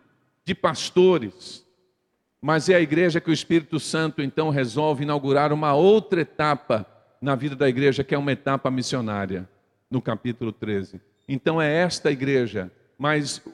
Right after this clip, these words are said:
o ponto aqui é que o Espírito Santo, ele usa todas as esferas de liderança e também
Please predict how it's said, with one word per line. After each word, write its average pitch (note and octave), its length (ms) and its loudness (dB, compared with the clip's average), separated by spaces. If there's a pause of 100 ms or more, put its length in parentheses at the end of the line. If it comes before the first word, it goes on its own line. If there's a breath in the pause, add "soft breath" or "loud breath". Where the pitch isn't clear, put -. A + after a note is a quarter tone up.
(120)
o D3 120 -2
ponto A#3 440 -2
aqui C#3+ 460 -2 (680)
é C#3+ 100 0
que - 100 -6
o - 20 0
Espírito F3+ 500 -6
Santo, C3+ 680 -4 (480)
ele D3 280 -4
usa A#2+ 600 -2 (720)
todas G3 380 2
as D3+ 120 -4
esferas C#3+ 480 -2
de C3+ 80 -8
liderança B2 720 -6 (380)
e C3 100 -4
também C3 640 -2